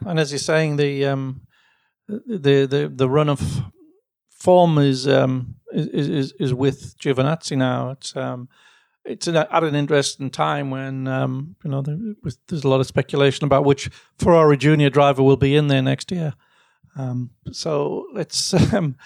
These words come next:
yeah, let, let's monitor that because, um, yeah, that wasn't a, <laughs> that, that didn't have the, the look of someone who's, um,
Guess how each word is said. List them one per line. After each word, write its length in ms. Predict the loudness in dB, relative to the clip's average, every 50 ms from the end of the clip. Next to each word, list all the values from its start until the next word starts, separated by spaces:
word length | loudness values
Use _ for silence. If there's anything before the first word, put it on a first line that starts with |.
| -20 -20 _ _ _ _ -2 2
yeah, 340 | 4 4 4 4 2 0
let, 260 | 0 0 -2 -2 -2 0
let's 280 | 0 0 0 0 2
monitor 320 | 2 4 4 4 2 2 2
that 300 | 4 4 4 4 2 0
because, 640 | -4 -4 -2 0 2 2 2 2 0 -2 -4 -4 -2
um, 720 | 0 2 2 2 0 0 -2 -4 -4 -8 -12 -16 -20 -20 _ _ _ _ _ _ _ _ _ _ _ _ -4
yeah, 340 | -2 -2 0 -2 -4 -4 -2
that 140 | -2 0 2
wasn't 340 | 4 4 2 4 2 2 2
a, 200 | 0 -2 -2 -10 -12 -16
<laughs> 120 | -12 _ 0
that, 160 | 0 0 0 -2 -10 -16 _ _ _ _ -2
that 200 | -2 0 2 2
didn't 380 | 2 4 4 2 2 0 -2
have 200 | -2 -2 0 2
the, 380 | 2 2 4 4 4 2 0 -2
the 140 | 0 0 2
look 280 | 2 2 0 0 -2
of 100 | -6 -6
someone 360 | 0 0 2 4 4 4 4 4
who's, 360 | 2 2 0 0 -2 -4 -4
um, 340 | -2 -2 -2 -4 -6 -8